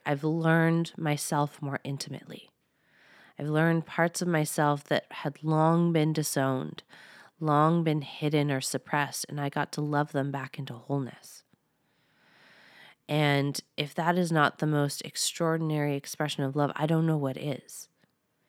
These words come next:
And as I love more of these parts of me into wholeness, it not only expands my capacity to love another,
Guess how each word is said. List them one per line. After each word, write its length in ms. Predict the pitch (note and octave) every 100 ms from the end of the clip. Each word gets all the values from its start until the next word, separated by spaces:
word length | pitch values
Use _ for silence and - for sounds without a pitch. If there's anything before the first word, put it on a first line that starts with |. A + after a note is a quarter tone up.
| _ _ _ _ _ - - _ -
And 300 | D#3 D3 -
as 160 | D#3
I 120 | E3+ D#3
love 500 | D#3 E3 E3+ E3+ E3
more 300 | D#3+ D#3 D#3
of 100 | D#3
these 200 | D3+ -
parts 420 | - D#3+ E3 -
of 60 |
me 220 | E3 D3+ C3+
into 220 | D3 C#3
wholeness, 760 | - G3 B3+ F#3 D3 E3 - - - - - - - _ -
it 120 | F3
not 240 | F#3+ G#3+
only 380 | A#3 A#3 A#3 A3+
expands 800 | F3+ - - - F3+ E3+ F3+ F3+
my 140 | E3+ D#3
capacity 680 | - - D#3+ E3 - E3
to 220 | D#3 - D#3+
love 200 | D3 C#3+
another, 720 | C#3+ E3+ G#3+ C#3 - F#3+